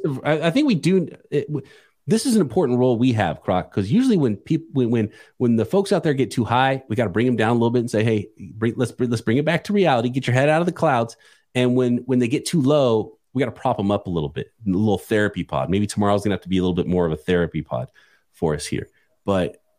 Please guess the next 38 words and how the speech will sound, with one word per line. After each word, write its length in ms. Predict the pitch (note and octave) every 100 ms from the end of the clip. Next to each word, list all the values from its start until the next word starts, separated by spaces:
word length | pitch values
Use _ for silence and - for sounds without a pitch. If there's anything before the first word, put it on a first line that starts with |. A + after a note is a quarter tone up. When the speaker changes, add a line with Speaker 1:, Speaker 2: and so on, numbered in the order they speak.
| _ -
Speaker 2:
uh, 220 | E2 D#2
I, 260 | G#2+ - C#3+
I 40 |
don't 160 | G3 G3
think 200 | A#3 F3+
you 60 | E3+
need 200 | D#3+ -
to 60 |
panic, 520 | - A3 F#3 F#2+ - A2 A#2+
but 360 | A#2 G#2+ - _ _
you 100 | B2
do 100 | D#3
have 140 | G#3+ -
to 80 | C3
look 160 | C#3+
at 80 | A#2+
the 40 |
results 600 | G2 F2 G#2 F#2 - - -
of 100 | G2
the 60 | F#2+
last 200 | F2+ -
couple 220 | F#2 E2+
of 20 |
weeks 160 | E2 D2+
and 80 |
say, 140 | D2 C#2+
"Okay, 180 | - C#2
that's 280 | A#2 C3
not 220 | C3 G#2+ -
the 80 |
team 300 | - G#2+ F#2+
you 160 | F#2 G2
guys 260 | F2 D#2+ D2
are." 420 | F#2 F#2 D#2 C#2+ - _ _ _ _
Go 120 | C3+
back 220 | C#3+ A#2 A2
to 60 |
what 320 | F#2 F#2+ -